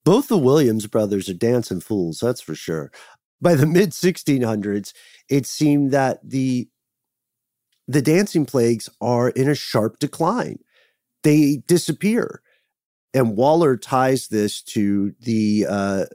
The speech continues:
the decline of supernaturalism, right? Where the mid sixteen hundreds, we're entering a new era of thought.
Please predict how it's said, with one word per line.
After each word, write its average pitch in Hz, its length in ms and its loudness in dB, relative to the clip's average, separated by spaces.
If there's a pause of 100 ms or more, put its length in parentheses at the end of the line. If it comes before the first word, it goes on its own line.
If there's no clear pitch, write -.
(200)
the 113 240 0
decline 104 720 -2
of 104 160 -4
supernaturalism, 123 1500 -4 (460)
right? 107 280 0
Where 110 320 0
the 113 120 -4
mid 131 240 0
sixteen 110 340 -8
hundreds, 104 340 0
we're 101 220 -2
entering 120 680 0
a 95 80 -4
new 104 460 0
era 98 360 -2
of 87 240 -8
thought. 147 520 0